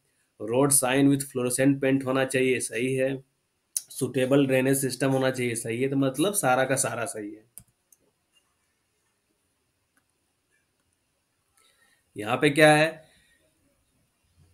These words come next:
to prevent, to prevent chances of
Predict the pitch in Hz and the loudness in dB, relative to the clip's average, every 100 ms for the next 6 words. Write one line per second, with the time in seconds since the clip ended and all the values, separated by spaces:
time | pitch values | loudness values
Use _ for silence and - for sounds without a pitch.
0 | - 151 143 131 139 170 180 175 165 156 | -6 -2 0 2 2 2 2 0 0 -2
1 | - - - 135 143 143 135 131 165 175 | -6 -10 -8 -2 -2 2 2 4 2 2
2 | 139 131 131 160 156 151 | 2 2 0 0 -2 0